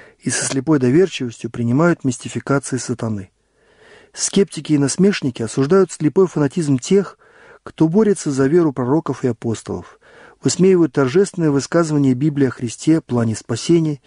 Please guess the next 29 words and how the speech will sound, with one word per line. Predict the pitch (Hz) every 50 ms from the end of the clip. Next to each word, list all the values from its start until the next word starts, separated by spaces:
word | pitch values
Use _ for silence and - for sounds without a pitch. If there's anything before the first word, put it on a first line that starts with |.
| _ _ - - - - _ _
и | - 165
наказании | 160 156 139 - 139 120 131 151 151 143
нечестивцев. | 135 131 123 - 120 - - - 104 - - - - - - - _ _ _ _ _ _ _ _ _ _ _ _ _ _
Они | - - 135 156 180
не | 190
устают | 185 175 - - 185 202 196
демонстрировать | 156 160 170 165 165 143 - 190 190 190 175 165 151
свою | - - 160 160
жалость | 156 139 156 165 156 143 120 - -
к | - -
тем, | - - 165 175 165 143 123 _ -
кто, | - - -
по | 117 143 135
их | 131 - -
мнению, | 147 160 170 165 151
столь | 127 - - 139 131
ограничен, | 127 127 120 120 139 160 156 - 160 139 - _ _ _ - - - - - _ _
суеверен | - - - 139 135 123 123 147 165 156 156 143
и | 135
одурманен, | 123 120 139 143 139 139 147 143 123 104 92 92 98 _ _ _ - - - - -
что | - - - 135
признает | 117 131 127 117 123 120 127 160 170 -
требования | - - 147 147 131 120 120 117 113 117
Божьи | 117 120 147 170 175 151 151 156 143 - - - - - _ _ _
и | - 151
выполняет | 147 147 127 - 123 120 135 151 170 170 - -
установление | 123 - - 123 110 107 127 139 143 131
его | 123 120 113
закона. | 117 123 - - 110 95 87 - -